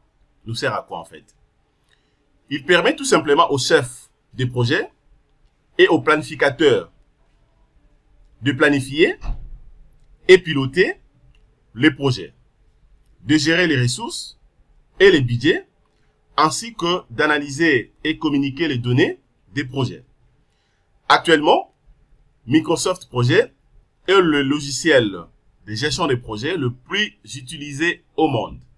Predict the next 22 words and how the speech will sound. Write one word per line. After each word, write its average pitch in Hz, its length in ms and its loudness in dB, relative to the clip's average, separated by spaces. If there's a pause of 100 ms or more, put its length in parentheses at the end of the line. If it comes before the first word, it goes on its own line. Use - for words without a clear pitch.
(160)
C'est - 160 -20
comme 160 200 0
je 127 120 -2
viens 131 220 -4
de 120 80 -6
le 104 120 -8
dire 107 180 -12
tout - 160 -20
à 87 100 -14
l'heure. 69 180 -20 (640)
Il 120 60 -2
y 139 40 6
en 156 40 6
a 180 100 6
plusieurs. 131 500 -4
Généralement, 131 460 2
moi-même, 151 320 -4
j'utilise, 127 500 -8
euh, 104 220 -4 (240)
M 127 100 -2
S 113 140 -4
Projet. 104 420 -6